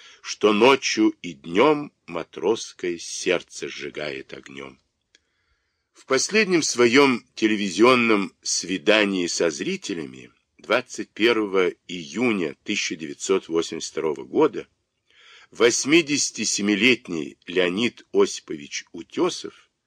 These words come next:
назвал заветный камень «Царь песней» своей жизни. И в самом деле никто не споет лучше Утесова этот лирический шедевр.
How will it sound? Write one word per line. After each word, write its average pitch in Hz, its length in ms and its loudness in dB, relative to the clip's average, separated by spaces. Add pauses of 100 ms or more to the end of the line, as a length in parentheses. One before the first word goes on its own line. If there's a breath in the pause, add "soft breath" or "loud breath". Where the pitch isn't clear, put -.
(440 loud breath)
назвал 123 760 4
заветный 107 800 0
камень 170 580 -2 (200)
«Царь 139 560 -6
песней» 76 680 -8 (460)
своей 78 500 -6
жизни. - 540 -10 (1400)
И 117 100 -10
в 113 60 -8
самом 190 400 0
деле 117 420 0 (240)
никто 214 400 2
не 180 140 0
споет 123 480 0
лучше 101 420 -2
Утесова 123 840 -2 (220)
этот - 360 -2
лирический 85 720 -8
шедевр. 69 600 -8